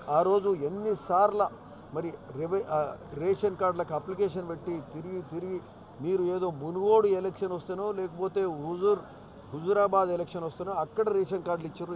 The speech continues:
ఎలక్షన్ల కోసం తప్పితే రేషన్ కార్డులు ఇవ్వాలి అనే ఆలోచన సోయి మీకు లేకుండే. ఈరోజు మా ప్రభుత్వం, ఈరోజు ఎలక్షన్లు ఉన్నాయా లేవా అని చూడలేమే. గత నాలుగు నెలల నుంచి సన్న బియ్యం ఇచ్చే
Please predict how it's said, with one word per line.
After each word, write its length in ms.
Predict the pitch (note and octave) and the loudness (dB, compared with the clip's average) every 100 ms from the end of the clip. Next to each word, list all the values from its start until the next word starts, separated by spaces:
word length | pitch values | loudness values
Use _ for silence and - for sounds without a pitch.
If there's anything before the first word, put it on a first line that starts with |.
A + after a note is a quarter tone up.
| C3+ | -4
ఎలక్షన్ల 460 | D3+ F3+ F#3+ F#3 F3 E3 | -4 -6 -4 -4 -4 -4
కోసం 240 | E3+ E3+ D3+ C3+ | -6 -6 -6 -6
తప్పితే 340 | E3+ E3+ G#3 A#3+ - - - A#2+ D3 | -4 2 2 2 -6 -16 -14 -4 4
రేషన్ 380 | G#3+ A3 G#3+ G3 | 6 6 0 2
కార్డులు 240 | F#3+ F#3 | 0 0
ఇవ్వాలి 420 | F3+ F3+ F3 F3 E3+ | -4 -2 0 -2 -4
అనే 140 | E3+ D3 C#3 | -2 0 2
ఆలోచన 420 | E3+ F3+ F3+ F3 F#3+ F#3 - | 2 2 0 -2 -6 -6 -6
సోయి 260 | E3+ F#3 F3+ | -2 -2 -4
మీకు 180 | D#3+ D#3 D3+ | -10 -8 -8
లేకుండే. 340 | D#3+ D#3+ D#3 C#3 - - - G3+ | -8 -6 -6 -6 -10 -16 -6 2
ఈరోజు 320 | G#3+ G#3 F#3 F3 | 4 4 2 0
మా 80 | F3+ E3+ | 0 2
ప్రభుత్వం, 420 | E3+ F3+ - G3+ F3+ | 0 0 0 0 0
ఈరోజు 220 | F3 D#3 C#3+ | -4 -6 -8
ఎలక్షన్లు 420 | C#3+ F3+ - D#3+ C#3 | -6 -8 -8 -8 -8
ఉన్నాయా 280 | E3+ F3 E3+ C#3+ B2+ | -4 0 2 0 0
లేవా 260 | E3+ D#3+ | 0 2
అని 120 | D#3 B2 | -2 -4
చూడలేమే. 360 | D3 D#3 D3 B2+ - - - - | -4 -4 -4 -8 -12 -16 -12 0
గత 180 | F3+ G#3 G3 F3+ | 2 4 4 4
నాలుగు 220 | F3+ F3 | 2 2
నెలల 180 | E3+ E3+ E3+ | -4 -4 -8
నుంచి 240 | E3 D#3 - | -8 -10 -8
సన్న 220 | E3+ F#3 F3 | -6 -4 -4
బియ్యం 180 | F3 D#3+ | -4 -4
ఇచ్చే 160 | E3+ | -6